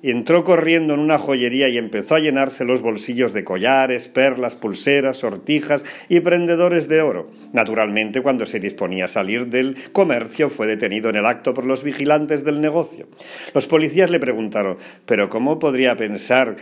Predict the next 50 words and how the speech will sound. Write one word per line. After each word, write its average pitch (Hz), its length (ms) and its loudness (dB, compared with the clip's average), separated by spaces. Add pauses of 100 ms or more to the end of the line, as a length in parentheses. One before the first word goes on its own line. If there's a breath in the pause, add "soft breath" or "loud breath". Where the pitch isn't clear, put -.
(140 loud breath)
que 120 120 2
te 120 100 -2
ibas 131 300 0
a 123 40 -6
salir 117 280 0
con 127 180 -2
la 95 140 -2
tuya 127 300 -2
y 104 80 -4
escapar 120 640 0
de 104 100 -2
aquí 98 200 -4
por 123 200 -2
las 98 180 -2
buenas 123 340 -2
con 110 220 -4
todo 117 220 0
el 127 80 -2
botín? 139 460 -4 (320 loud breath)
La 110 140 2
tienda 139 300 2
estaba 143 400 2
atestada 131 540 0
de 117 100 -2
gente 147 460 -2
y - 20 -2
los 101 160 -4
vigilantes 113 560 -2
te 180 80 0
estaban 123 320 -2
observando". 120 880 -2 (500 soft breath)
"Posible", 123 640 -2
dijo 120 320 -2
el 110 100 0
hombre 107 220 -2
sorprendido. 98 680 -4 (320 loud breath)
"No 151 240 4
tenía 123 320 0
ni 110 100 -4
la 110 140 0
más 127 240 -4
mínima 131 400 0
idea 123 420 -2
de 113 160 -4
que - 80 -4
había 104 220 0
gente 107 500 -4
en 92 100 -4
la 90 140 -2
tienda. 87 380 -6